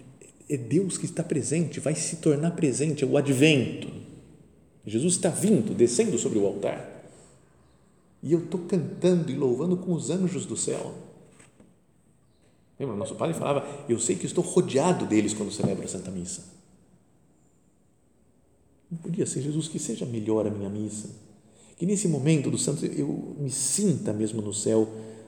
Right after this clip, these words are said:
Jesus rodeado por todos os seus anjos. Que todos nós juntos, anjos, humanos, todas as criaturas do passado, do presente, do futuro, estamos prestando um culto à santidade soberana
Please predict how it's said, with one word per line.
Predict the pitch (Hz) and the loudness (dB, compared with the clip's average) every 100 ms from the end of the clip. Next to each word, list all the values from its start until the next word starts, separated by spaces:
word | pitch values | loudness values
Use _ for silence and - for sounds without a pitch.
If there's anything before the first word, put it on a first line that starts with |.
| - _ _ _ _ | -20 _ _ _ _
Jesus | 113 107 120 | -6 -4 -4
rodeado | 113 - 123 120 131 127 107 | -4 -4 -4 0 2 2 0
por | - 107 | -2 -4
todos | - 90 - | -2 -4 -4
os | |
seus | - 92 | -4 -4
anjos. | 98 95 95 92 - - - - - _ _ _ _ _ - | -4 -4 -6 -8 -14 -18 -20 -20 -20 _ _ _ _ _ -12
Que | |
todos | - 196 165 143 | -2 0 2 4
nós | 135 101 - | 4 4 4
juntos, | 135 101 87 - - - - - _ _ - | 2 2 -4 -8 -10 -12 -18 -20 _ _ 2
anjos, | 135 131 117 113 107 | 4 4 2 0 -2
humanos, | 101 101 117 107 - | 0 4 4 4 2
todas | - 113 | 0 0
as | 117 | 0
criaturas | 117 107 113 113 104 - - - - - | 2 2 4 4 4 0 -10 -14 -18 -10
do | 107 | -6
passado, | 101 - - - 127 107 | -6 -6 -4 0 0 0
do | 101 | 0
presente, | 92 101 90 113 107 | 0 0 2 0 0
do | |
futuro, | 104 - - 131 | -4 -6 -2 -2
estamos | - 135 127 - - - - - | 0 -2 -2 -8 -16 -20 -16 -4
prestando | 107 - 131 123 113 - - - | -2 0 -2 0 -2 -2 -8 -10
um | 110 - | -10 -6
culto | - 139 113 - - - - - - - _ _ _ _ _ - | 2 2 2 -2 -6 -12 -14 -18 -20 -20 _ _ _ _ _ -10
à | 104 | -4
santidade | - 107 - - 107 107 101 | 0 0 -2 -2 0 0 -2
soberana | - 117 104 98 101 98 | -2 0 2 0 0 -4